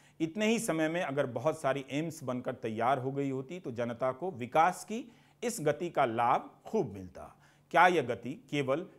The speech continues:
मिडिल क्लास के उस हिस्से के लिए है जो बिल्डिंग देखकर अपना सीना फुला लेता है?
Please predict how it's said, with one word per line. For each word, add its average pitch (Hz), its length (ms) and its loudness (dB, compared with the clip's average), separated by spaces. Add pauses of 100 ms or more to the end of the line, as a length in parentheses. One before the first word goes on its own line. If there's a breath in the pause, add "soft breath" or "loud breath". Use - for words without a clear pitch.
(120)
मिडिल 165 240 0
क्लास 151 380 4
के 185 100 -2 (100)
उस 139 220 -8
हिस्से 151 280 -4
के 165 180 -2
लिए 165 260 -2
है 180 220 -6
जो 139 160 -6
बिल्डिंग 147 460 2
देखकर 127 460 0
अपना 156 280 0
सीना 139 480 -6
फुला 147 200 4
लेता 101 320 -6
है? 90 180 -12